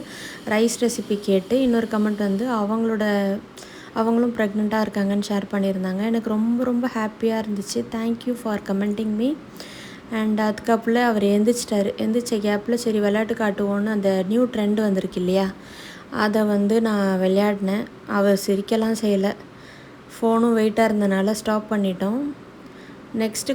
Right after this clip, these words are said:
குளிக்க வச்சேன். குளிக்க வச்சுட்டு டயப்பரெல்லாம் சேஞ்ச் பண்ணிவிட்டு அவனுக்கு பால் காய்ச்சேன். எனக்கு வந்து த-, காஃபி போட்டேன். காஃபி பாலுக்கு முன்னாடி கொஞ்சம் ரச சாதம்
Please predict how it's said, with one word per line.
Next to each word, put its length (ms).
குளிக்க 360
வச்சேன். 360
குளிக்க 380
வச்சுட்டு 360
டயப்பரெல்லாம் 720
சேஞ்ச் 340
பண்ணிவிட்டு 400
அவனுக்கு 400
பால் 260
காய்ச்சேன். 420
எனக்கு 240
வந்து 260
த-, 800
காஃபி 260
போட்டேன். 320
காஃபி 360
பாலுக்கு 360
முன்னாடி 380
கொஞ்சம் 320
ரச 280
சாதம் 300